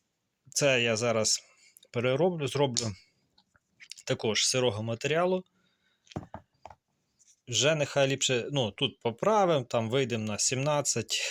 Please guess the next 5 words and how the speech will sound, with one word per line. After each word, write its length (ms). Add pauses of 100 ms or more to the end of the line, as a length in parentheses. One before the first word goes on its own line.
(320)
чи, 560 (400)
ну, 360
якийсь 440 (760)
розмір 560 (1040)
такий. 540